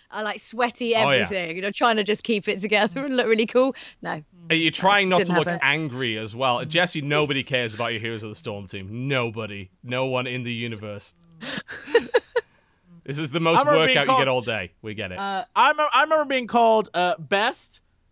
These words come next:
Speaker 3: Uther player he had ever seen, hmm,
Speaker 2: <laughs>
Speaker 3: by a caster. Hmm. I remember that. I remember that.
Speaker 2: Uh.
Speaker 4: Hmm.
Speaker 3: Hmm.
Speaker 2: Oh,
Speaker 3: Man.
Speaker 2: sure
Speaker 4: I
Speaker 2: you do.
Speaker 4: remember when,
Speaker 2: Nobody
Speaker 4: uh,
Speaker 2: else does.
Speaker 4: in a
Speaker 3: I do.
Speaker 4: video
Speaker 3: That's all that matters to me. <laughs> Fuck,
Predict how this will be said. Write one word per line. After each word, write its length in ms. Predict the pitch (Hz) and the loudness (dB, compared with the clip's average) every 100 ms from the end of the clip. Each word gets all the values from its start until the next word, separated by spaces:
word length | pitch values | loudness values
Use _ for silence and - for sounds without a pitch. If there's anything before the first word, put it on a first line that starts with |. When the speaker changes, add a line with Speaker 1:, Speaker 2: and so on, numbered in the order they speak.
| _ - | _ -6
Speaker 3:
Uther 260 | 247 233 202 | -4 0 0
player 480 | 196 180 165 165 160 | 2 2 2 0 -2
he 120 | 185 | 0
had 80 | 180 | 4
ever 200 | 185 233 | 4 2
seen, 420 | 196 170 170 180 | 2 2 0 -4
hmm, 360 | 196 190 175 160 - - | -4 -2 -2 -4 -8 -16
Speaker 2:
<laughs> 180 | - - | -4 2
Speaker 3:
by 180 | 214 | 4
a 80 | 202 180 | 4 2
caster. 460 | - 214 202 175 165 - | 2 2 2 0 0 0
Hmm. 520 | 185 831 855 160 156 - _ _ _ _ - - 349 508 440 196 | 4 8 8 6 -4 -12 _ _ _ _ -12 -10 -10 -10 -10 -2
I 80 | 214 | 2
remember 300 | 240 240 208 | 2 6 6
that. 200 | 180 208 | 6 4
I 60 | |
remember 300 | 247 247 226 | 4 4 6
that. 240 | 196 170 180 | 6 6 4
Speaker 2:
Uh. 400 | 170 135 98 95 185 85 - - - - - | 0 0 0 -2 -2 -6 -8 -16 -20 -20 -10
Speaker 4:
Hmm. 320 | 220 202 180 165 _ _ _ _ | -8 -8 -10 -14 _ _ _ _
Speaker 3:
Hmm. 320 | 185 180 170 | -8 -4 -4
Speaker 2:
Oh, 60 | 160 - _ _ | -6 -10 _ _
Speaker 3:
Man. 360 | 170 208 202 175 | 0 2 2 2
Speaker 2:
sure 100 | 165 | 2
Speaker 4:
I 40 | 160 | 2
Speaker 2:
you 100 | 156 | 4
do. 60 | |
Speaker 4:
remember 380 | 139 127 196 190 | 4 2 0 -4
when, 500 | 196 196 190 190 185 | -4 0 2 2 0
Speaker 2:
Nobody 400 | 139 151 175 170 | 2 2 4 6
Speaker 4:
uh, 60 | 170 | 6
Speaker 2:
else 180 | 165 - | 4 0
does. 340 | 123 110 117 - _ _ _ _ _ | -2 -2 -4 -8 _ _ _ _ _
Speaker 4:
in 140 | 190 208 | -6 -2
a 60 | 202 | 2
Speaker 3:
I 220 | 208 214 | 2 4
do. 60 | |
Speaker 4:
video 100 | 190 185 | 2 2
Speaker 3:
That's 120 | 185 | 2
all 160 | 185 240 | 2 2
that 80 | 214 | 2
matters 260 | 214 220 190 | 2 2 -2
to 60 | 202 | -2
me. 300 | 214 220 165 | -2 -2 -4
<laughs> 60 | |
Fuck, 120 | - | -6